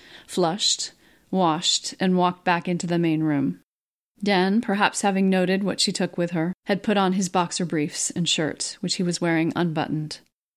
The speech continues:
Sitting on the bed with his back against the wall, a shadow across his face, his chest half covered and half exposed, looking carefully neutral about where things went from there,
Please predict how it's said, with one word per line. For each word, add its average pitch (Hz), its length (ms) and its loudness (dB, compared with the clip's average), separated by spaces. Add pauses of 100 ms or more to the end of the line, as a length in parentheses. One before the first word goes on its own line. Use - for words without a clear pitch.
(260)
Sitting 240 300 4
on 233 80 6
the 226 80 6
bed 202 220 2
with 208 140 0
his 202 140 0
back 185 280 0
against 196 340 -2
the 185 80 2
wall, 180 540 2
a 196 40 -4
shadow 185 440 2
across 180 340 -2
his 175 160 -2
face, - 480 -4 (180)
his - 220 -2
chest 220 400 0
half 214 260 0
covered 208 400 0
and 175 100 0
half 175 200 -2
exposed, 165 720 -2 (320)
looking 190 420 2
carefully 233 540 0
neutral 185 460 0
about 160 240 0
where 170 160 0
things 180 320 0
went 185 180 0
from 180 220 0
there, 170 360 2